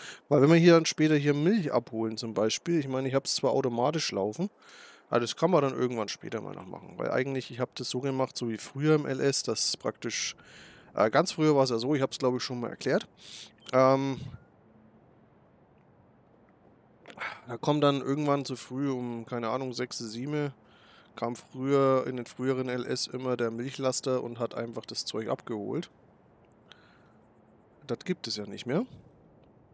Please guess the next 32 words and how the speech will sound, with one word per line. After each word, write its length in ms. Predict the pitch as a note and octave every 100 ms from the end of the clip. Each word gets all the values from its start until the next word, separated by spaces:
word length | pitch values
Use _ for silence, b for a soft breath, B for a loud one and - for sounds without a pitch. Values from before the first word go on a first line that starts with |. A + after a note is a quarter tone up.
| _ _ _ _ _ -
Jetzt 180 | B2 -
musst 200 | C3+ C3
du 40 |
es 60 | B2
entweder 320 | C3+ C3 B2
selber 360 | - C3 G3 F3
wegfahren 520 | E3 - F3 G3 C4+ - -
oder 520 | B2+ C#3 C#3 C3+ C3+
du 240 | C3+ C3
hast 240 | B2+ B2+ -
einfach 320 | B2+ B2+ A#2+
eine 200 | A#2+ A2
Mod, 380 | A2 B2 G#3 - _ b b b b b b b _
äh, 360 | A#2 A2+ A2 A2+ A2 G#2+ B -
wiederum 680 | B2 D3 C#3 C#3 C#3 C3+ B2 -
auch 280 | B2 C3+
wieder 480 | B2+ B2+ A#2+ A#2 A2+
auf 240 | - C3+ -
dem 160 | A#2+
Mod-Hub 440 | A2 C#3 - G#2 -
gefunden, 600 | - - B2 - F3 G3+ _ B B B B B B _ -
die 160 | A#2+ B2
dir 420 | - B2+ B2+ A#2+
einfach 600 | A2+ B2 B2+ B2+ B2 -
hier, 1000 | A2+ A2+ A#2 A#2 A#2 A2 A#2 A2+ A2+ A2+
äh, 920 | G#2+ - - - - - - - - -
das 200 | A2+ -
ganz 240 | B2+ C3
normal 300 | C3 A#2 A#2
verkauft 440 | B2 - A#2 -
wie 80 | A#2
früher. 420 | - - G2 F#2+